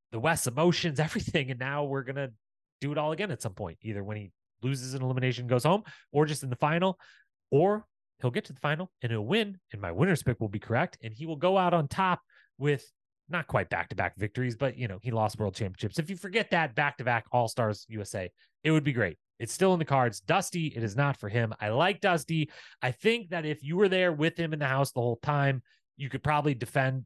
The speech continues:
Dusty and would understand a lot more the edit he got of just this super fan who's in love with bananas. You know, the note doesn't help or whatever, but I think that's actually defensible when you actually really think through it. Uh,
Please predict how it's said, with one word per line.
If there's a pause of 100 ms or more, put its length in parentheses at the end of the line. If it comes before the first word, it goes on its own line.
Dusty
and
would
understand
a
lot
more
the
edit
he
got
of
just
this
super
fan
who's
in
love
with
bananas. (320)
You
know,
the
note
doesn't
help
or
whatever,
but
I
think
that's
actually
defensible
when
you
actually (300)
really
think
through
it. (400)
Uh,